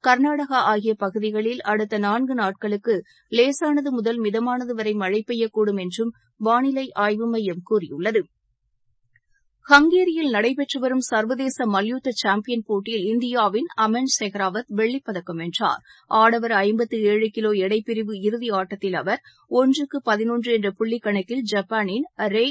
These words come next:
ஹெகுச்சியிடம் தோல்வியடைந்ததை அடுத்து அவருக்கு வெள்ளிப்பதக்கம் கிடைத்தது. உலகக்கோப்பை டுவெண்டி டுவெண்டி கிரிக்கெட் போட்டியில் இன்று நடைபெறவுள்ள ஆட்டத்தில் கனடா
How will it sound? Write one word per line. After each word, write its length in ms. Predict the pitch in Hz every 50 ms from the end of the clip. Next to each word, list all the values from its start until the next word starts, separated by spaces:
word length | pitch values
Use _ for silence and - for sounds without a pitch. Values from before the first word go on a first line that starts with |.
| 285 277
ஹெகுச்சியிடம் 800 | - 233 214 190 220 214 - 240 220 202 196 180 180 190 240 302 -
தோல்வியடைந்ததை 840 | 233 220 233 247 240 254 240 208 170 170 190 196 202 214 196 208 185
அடுத்து 400 | - 185 190 196 196 202 247 - -
அவருக்கு 440 | - 202 196 196 202 202 202 - 202
வெள்ளிப்பதக்கம் 720 | 185 196 208 233 262 - - 214 180 185 180 196 180 170 -
கிடைத்தது. 480 | 208 196 180 170 - 202 208 202 196 147 - _ _ _ - _ _ -
உலகக்கோப்பை 680 | 233 262 269 311 294 339 339 - 330 294 269 - 269 269
டுவெண்டி 340 | - - 254 233 233 277 277
டுவெண்டி 300 | - 277 269 254 262 247
கிரிக்கெட் 400 | - 185 214 208 - 233 - -
போட்டியில் 420 | 226 220 214 233 226 240 262 269 - -
இன்று 260 | 226 233 214 208 202
நடைபெறவுள்ள 600 | 202 196 214 247 254 269 262 262 254 247 233 208
ஆட்டத்தில் 500 | 185 190 196 202 208 - 220 226 233 -
கனடா 400 | 226 208 196 202 202 208 214